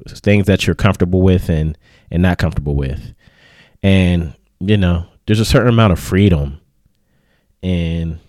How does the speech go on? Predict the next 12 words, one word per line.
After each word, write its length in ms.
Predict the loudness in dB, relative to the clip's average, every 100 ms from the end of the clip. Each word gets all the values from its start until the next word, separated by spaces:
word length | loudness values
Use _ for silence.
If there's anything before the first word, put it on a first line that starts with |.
| _ _ _ _ _ _ _ _ _
stepping 400 | -2 0 4 4
out 160 | 4 4
and 100 | 2
trying 360 | 2 4 2
something 400 | 2 0 0 0
that 300 | 0 0 -2 -8 _ _ _ _ _ _ _ _
you 120 | 0
know 120 | 4
you 120 | 4 4
can 160 | 0
fail 380 | 0 0 0 -2
at. 240 | -8 -14